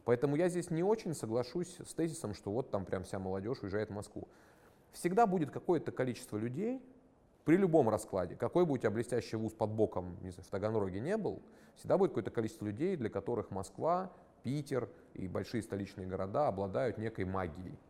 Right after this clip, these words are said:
да, почему-то. Но ведь многие же не знают обратную сторону медали. Стоимость жизни здесь, конкуренция, а, возможность или невозможность найти работу.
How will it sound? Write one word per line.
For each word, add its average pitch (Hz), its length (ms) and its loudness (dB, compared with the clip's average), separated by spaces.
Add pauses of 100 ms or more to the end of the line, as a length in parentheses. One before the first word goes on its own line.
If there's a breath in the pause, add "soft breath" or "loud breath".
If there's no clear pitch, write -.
(200)
да, 120 80 -8
почему-то. - 640 -8 (520 loud breath)
Но 131 80 2
ведь 160 180 -2
многие 185 340 0
же 170 160 -2
не 170 320 -2
знают 160 560 -4
обратную 160 420 2
сторону 202 360 2
медали. 110 580 2
Стоимость 135 500 2
жизни 110 360 -2
здесь, 95 500 -4
конкуренция, 98 960 -4 (380 loud breath)
а, 92 160 -2
возможность 117 600 0
или 104 80 -4
невозможность 107 520 -4
найти 104 260 -6
работу. 92 580 -2